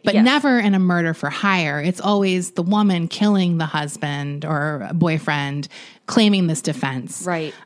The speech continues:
Speaker 1: Uh, so this had never been tried in a murder case, uh, a murder for hire case in Florida before.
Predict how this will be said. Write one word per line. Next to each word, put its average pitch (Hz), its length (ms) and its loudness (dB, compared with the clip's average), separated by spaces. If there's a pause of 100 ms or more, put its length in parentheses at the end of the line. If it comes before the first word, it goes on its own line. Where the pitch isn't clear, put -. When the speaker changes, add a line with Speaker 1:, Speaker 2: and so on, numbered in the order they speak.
Speaker 1:
Uh, 160 240 0
so 220 120 0
this 269 240 2
had 302 160 2
never 226 280 2
been 202 160 2
tried 180 240 0
in 170 100 0
a 170 60 0
murder 165 260 0
case, 160 400 -6 (300)
uh, 147 180 -4
a 160 60 0
murder 208 180 6
for 202 140 0
hire 165 260 0
case 156 240 -6
in 147 100 -6
Florida 208 300 4
before. 208 460 0